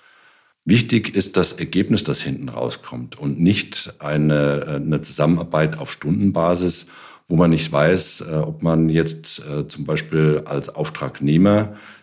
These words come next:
die, die nächsten zwanzig oder die nächsten dreißig Stunden, die man vielleicht noch bräuchte, um den Auftrag dann, äh, fertig zu machen, ob man die dann überhaupt noch beauftragt bekommt.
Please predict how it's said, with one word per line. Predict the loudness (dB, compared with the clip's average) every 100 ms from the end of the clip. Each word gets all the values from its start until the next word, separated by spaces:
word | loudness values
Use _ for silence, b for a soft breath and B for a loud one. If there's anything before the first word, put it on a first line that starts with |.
| _ 2
die, | 4 4 4
die | 4
nächsten | 4 4 2 4 4 4
zwanzig | 2 0 2 0 -2
oder | -2 -2
die | 0
nächsten | 0 -2 -4 -4
dreißig | -2 -2 -2 -6
Stunden, | -2 2 2 4 2
die | 2
man | 0 0
vielleicht | -2 2 2 0 -4
noch | -8
bräuchte, | -2 0 0 0 -2
um | 0 0
den | 0
Auftrag | -2 -6 -6 -6 -4 -2
dann, | 0 0 -2 -4
äh, | -6 -4 -8 -8
fertig | -6 -6 -6
zu | -2
machen, | -2 -2 -2 -4 B B B B _
ob | -2 2
man | 4
die | 2
dann | 2 2
überhaupt | 0 -2 -4 -2
noch | -2
beauftragt | -2 -4 -2 -2 -6 -8 -10 -12
bekommt. | -8 -6 -6 -8 -18